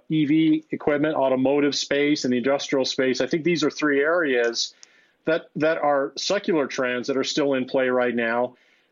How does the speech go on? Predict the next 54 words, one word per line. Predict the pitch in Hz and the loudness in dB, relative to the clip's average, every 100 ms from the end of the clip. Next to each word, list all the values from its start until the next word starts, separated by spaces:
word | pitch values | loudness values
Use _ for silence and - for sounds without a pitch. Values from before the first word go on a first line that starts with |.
| - | -6
But | 180 | 0
there | 202 233 | 2 2
is | |
some | - 185 | 0 0
cyclical | 208 208 170 175 | 0 0 2 2
exposure | 143 - 165 160 165 156 151 | 0 0 0 2 2 2 0
that | 151 | -2
the | |
company | - 143 170 143 | -2 -2 -2 -2
has, | 120 123 147 | -2 -2 0
and | 202 | 0
that's | 190 - | -2 0
why | 190 160 | 2 2
the | 151 | 2
stock | - 147 139 | 0 0 0
is | 131 | -2
down | 143 135 | 0 0
about | 131 131 - | 0 0 -2
fifteen | 131 - 131 | -4 -2 -2
percent | 127 - 127 | -2 -2 0
year | 120 123 | 2 0
to | 117 | 0
date. | 123 127 | 0 0
But | 170 | -2
nonetheless, | 208 156 147 156 - - - | 0 2 2 2 0 -4 -6
it's | - | -2
been | 165 151 | -2 -2
performing | 143 196 214 156 143 | -2 0 2 2 2
well | 156 143 131 - _ _ _ - | 4 2 0 -4 _ _ _ -2
as | 156 165 | 0 0
of | 170 | 0
late, | 139 147 180 | 2 2 2
and | 185 | 0
it's | 185 | 0
actually | 220 214 214 | 0 0 0
pretty | 202 196 202 196 185 - - _ - | 2 2 2 0 -2 -12 -20 _ -2
interesting | 202 202 180 180 | 0 0 0 2
to | 156 | 2
see | - 170 202 | 2 0 2
that, | 185 147 139 156 | 2 0 0 2
uh, | 143 139 147 | 2 2 2
there | 143 | 0
seems | - 180 147 | 0 -2 2
to | |
be | 151 139 | 2 2
quite | - 175 165 | -2 -2 0
a | |
bit | 165 | 0
of, | 151 117 | -2 -2
uh, | 120 | -4
dispar-, | - 135 - 151 165 - | -2 -4 -2 -2 -2 -4
disparity | 139 - 156 156 | -4 -2 0 0
or | 131 | 2
divergence | 127 123 156 151 143 123 - | 0 0 -2 0 -2 -2 -6